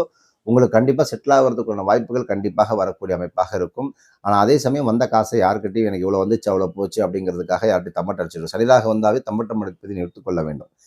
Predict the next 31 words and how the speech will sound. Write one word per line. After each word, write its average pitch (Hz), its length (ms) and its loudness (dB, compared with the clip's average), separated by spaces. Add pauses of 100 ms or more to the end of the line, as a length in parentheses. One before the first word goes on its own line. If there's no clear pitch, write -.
(300)
அடுத்தது 135 260 2
பன்னெண்டில் 139 400 0
சனி 127 160 -2
ராகு 123 220 4
இருந்தால் 113 320 2
என்ன, 101 240 -2
என்ன 95 180 0
ஒரு 95 120 0
விஷயம் 90 300 -4
அப்படின்னு 85 260 -6
கேட்டீங்கன்னா, 87 340 -8 (720)
பொதுவாக 143 300 6
வந்து 131 200 2
பாத்தீங்கன்னா 120 280 -2
சனி 123 140 -2
ராகு 127 180 4
சம்பந்தப்பட்ட 113 500 -2 (120)
பன்னெண்டில் 110 380 2
வந்துருச்சு 104 320 0
அப்படின்னு 98 240 -2
கேட்டீங்கன்னாவே 101 380 -2
உங்களுக்கு 101 320 -2
வந்து 117 140 -2
இந்த 95 200 -2
சல்லாபம் 120 600 2 (400)
சம்பந்தப்பட்ட 110 520 2
விஷயங்கள்ல 110 480 0
கொஞ்சம் 101 220 -2
பிரச்சனைகள் 92 460 -4
இருக்கும். 87 320 -8 (380)
அதே 110 180 6